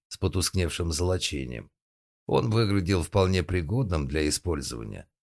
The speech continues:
солидным и надежным. На обратной стороне панели были написаны цифры. Код от сейфа, а в углу ниши висел ключ.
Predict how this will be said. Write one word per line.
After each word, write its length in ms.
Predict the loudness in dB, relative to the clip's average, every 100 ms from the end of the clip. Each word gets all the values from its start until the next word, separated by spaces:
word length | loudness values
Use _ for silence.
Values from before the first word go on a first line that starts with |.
| -2
солидным 680 | 2 2 2 0 -2 -4 -4
и 100 | -2
надежным. 680 | 0 0 -2 -4 -6 -10 -14 _ _ _ _ _ _ -2
На 120 | 0
обратной 440 | 2 0 2 2
стороне 480 | 2 4 4 4 2
панели 680 | 2 0 2 0 0 -4 -6 -8
были 260 | -2 0
написаны 640 | 0 -2 -2 -2 0 -2 -4
цифры. 580 | -4 -4 -8 -14 -18 -18 _ _ _ _
Код 240 | -2 0 2
от 140 | 0
сейфа, 600 | 2 4 4 2 -2 -2 _ _
а 140 | 2 4
в 80 |
углу 240 | 4 2 2
ниши 320 | 2 2 0
висел 420 | 0 2 2 0
ключ. 560 | -2 -4 -4 -4 -8